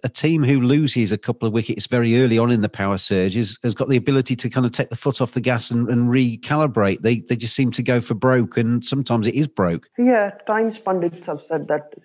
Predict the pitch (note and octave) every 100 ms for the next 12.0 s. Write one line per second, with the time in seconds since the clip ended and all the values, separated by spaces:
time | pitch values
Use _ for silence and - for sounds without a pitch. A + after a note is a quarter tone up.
0 | _ E3 E3+ F3 E3+ D#3 D#3 D#3+ D#3+ D3+
1 | C#3+ D3 D#3 C#3+ - D#3+ D3 D#3 D3+ D#3
2 | D3 - - - - - - D#3+ D3+ F3
3 | F3 D#3 - - D3+ - E3 D#3+ - E3+
4 | D#3+ D3 D#3 E3 D#3+ C#3 C3+ D3+ E3 C#3
5 | - _ _ - D#3+ D#3+ D#3+ D3+ E3 D#3
6 | D#3+ D#3+ E3 F3+ E3+ E3+ F3+ F#3+ F3+ C#3+
7 | - - _ - D#3 C#3+ E3 D#3 D#3+ E3
8 | E3+ D#3+ - F3+ F#3 D#3 D3 D3+ D3+ -
9 | - - - D#3+ D#3+ E3 D#3+ E3 D#3 D#3
10 | E3+ F#3 E3 F3+ F3 F3+ F3+ F3 F3+ F3+
11 | F3+ F3+ F#3 F#3+ D#3+ - - - E3+